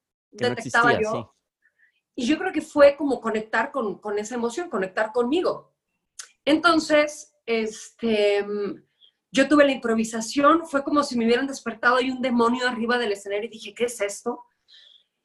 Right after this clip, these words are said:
Speaker 2: Y empecé a ir con muchísimo amor a mis clases de teatro, era como de, "Güey, ya, ya va a ser sábado, ya tengo que ir a las clases de teatro,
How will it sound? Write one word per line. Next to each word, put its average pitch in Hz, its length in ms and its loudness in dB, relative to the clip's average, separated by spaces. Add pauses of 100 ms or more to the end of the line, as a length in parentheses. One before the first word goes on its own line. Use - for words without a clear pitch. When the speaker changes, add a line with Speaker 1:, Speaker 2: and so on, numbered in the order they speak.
(320)
Speaker 2:
Y 285 140 10
empecé 269 480 2
a 302 100 6
ir 320 220 2
con 330 180 4
muchísimo 320 600 2
amor 240 320 4
a 285 40 0
mis 233 200 -6
clases 247 400 -2
de 233 100 -8
teatro, 202 360 -4
era 247 100 -12
como 220 180 -8
de, 202 140 -4
"Güey, - 240 -8
ya, 294 180 -2
ya 339 100 -4
va 392 60 2
a 403 40 -4
ser 403 160 -6
sábado, 403 600 4
ya 311 140 -6
tengo 453 160 -4
que 427 80 -10
ir 415 60 -8
a - 40 -6
las - 120 -12
clases 381 280 -8
de 349 60 -18
teatro, 415 640 -4